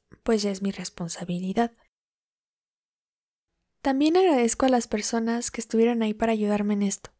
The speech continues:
Efectivamente, una vez más vengo a confirmar que somos co-creadores. Y bueno, <laughs> aquí termino la primera parte de mi escrito. <laughs>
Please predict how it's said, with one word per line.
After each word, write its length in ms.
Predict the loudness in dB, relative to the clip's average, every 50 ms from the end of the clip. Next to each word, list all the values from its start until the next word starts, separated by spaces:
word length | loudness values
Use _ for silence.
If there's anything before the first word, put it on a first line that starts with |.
| _ _ _ _
Efectivamente, 1040 | 0 2 2 2 0 2 0 2 2 4 4 4 4 2 0 0 -2 -4 -4 -4 -8 _ -2
una 220 | 0 2 2 2
vez 200 | 2 0 -2 -2
más 300 | 0 0 0 0 0 -2
vengo 220 | -2 -4 -2 -2 -2
a 100 | -4 -4
confirmar 540 | -4 -6 -6 -6 -6 -4 -2 -2 -2 -2 -4
que 120 | -6 -8
somos 460 | -6 -4 -2 -2 -2 -2 -4 -8 -10
co-creadores. 1000 | -6 -4 -4 -4 -2 -2 -2 0 0 0 0 -2 -4 -8 -14 -20 -20 -20 -20 -20 _ _ _ _ _ _ _ _ _ _ _ _ _ _ _ _ _ _ _ _ _ _ _ _ _ _ _ _ _ _ _ _ _ _ _ _ _ _ _ _ _ _ _ _ _ _ _ _ _
Y 100 | 2 6
bueno, 320 | 8 8 8 8 6 4 2 0 -4 -6 -6 -6 -6 -4 -4 -4 -6 -6 -10 _ _
<laughs> 600 | -18 -16 -16 -18 -18 -18 -20 -20 _ _ _ -4
aquí 440 | -4 -2 -2 -2 -2 0 0 0 -2 -4 _ _ _ _ _ _ _ _ _ _ _ _ _ _ _ _ _ _ _ _ _ _ _
termino 340 | -4 -2 0 0 2 2 2
la 100 | 2 2
primera 340 | 0 0 -2 0 -2 -2 -4
parte 220 | -6 -8 -6 -6
de 80 | -6 -6
mi 80 | -6 -6
escrito. 400 | -6 -6 -6 -8 -12 -18 -20 -20 -14 -8 -2 0
<laughs> 300 | 0 0 -2 -6 -12